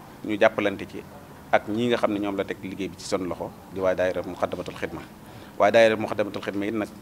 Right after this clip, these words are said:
ñi ngi ñaan mboolem jumaa yi nga xam ne ñoo nekk ci dëkk bi, ñu ànd ak ñoom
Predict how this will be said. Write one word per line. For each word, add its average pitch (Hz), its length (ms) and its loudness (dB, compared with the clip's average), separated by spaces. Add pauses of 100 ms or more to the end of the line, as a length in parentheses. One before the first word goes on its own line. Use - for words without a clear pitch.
(440)
ñi 107 80 0
ngi 107 100 2
ñaan 101 240 2
mboolem 110 320 6
jumaa 104 240 0
yi 95 80 -4
nga 104 100 -2
xam 95 180 0
ne 82 80 -6 (420)
ñoo 104 160 0
nekk 101 220 0
ci 110 80 -4
dëkk 107 200 0
bi, 87 80 -8 (480)
ñu 101 80 0
ànd 101 220 2
ak 98 80 0
ñoom 95 300 -2